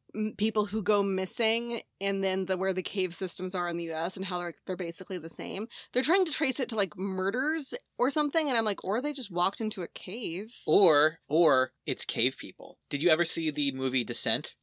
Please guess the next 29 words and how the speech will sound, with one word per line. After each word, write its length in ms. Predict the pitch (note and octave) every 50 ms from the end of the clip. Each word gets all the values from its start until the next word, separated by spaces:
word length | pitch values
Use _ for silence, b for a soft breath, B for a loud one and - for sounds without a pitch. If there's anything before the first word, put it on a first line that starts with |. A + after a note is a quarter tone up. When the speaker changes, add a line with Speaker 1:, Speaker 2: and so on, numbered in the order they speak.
| _ -
Speaker 1:
I 60 | -
don't 240 | A#3+ D4 - - -
think 220 | - G#3 G#3+ G#3
so. 420 | - - - - - - - - B3 - -
Speaker 2:
Oh 200 | - E3 F3+ F3
my 240 | E3+ E3+ E3 D3+ C#3+
God, 420 | B2+ - - D3+ C#3 C#3 C#3 C3+
it's 200 | C3 B2 - -
the 260 | - - C3+ B2 A2 G#2 _ _ -
best. 460 | D3+ C3+ C3 C3 A#2+ - - - -
It's 100 | D#3 C#3
basically 380 | - F#3 E3+ D#3+ F3 E3+ E3+ D3+
a 60 | C#3
bunch 260 | A#2+ C#3 C#3+ D3 -
of, 240 | E3 D3+ C#3+ C#3 B2+
like, 260 | C3+ B2 A#2+ A2+ - _ _ -
uh, 400 | - C#3 C#3+ C#3+ C#3 C3+ C3 A#2+ - _ _ - -
hashtag 440 | - D3 C#3+ C#3+ - D#3+ C#3 C3+
girl 200 | A#2 - C3 C3
boss 260 | B2+ A#2 B2 B2+ - -
adventure 340 | B2+ G#2+ A2+ G#2+ - C#3+ C#3+ D3+ D#3 E3+ F3 G3+ G3+ _ _ -
decide 340 | C#3+ C3 - E3 D3+ C#3+
they're 120 | C#3 D3 C#3+
going 220 | C3+ C#3+ C#3+ C#3+
to 80 | B2+ C#3
go 280 | B2+ C3 C3 C3 C3 C3
explore 480 | B2+ B2+ A#2+ - - - C#3+ C3 C3
an 100 | C3 B2
un-, 200 | A#2 A#2+ B2+ B2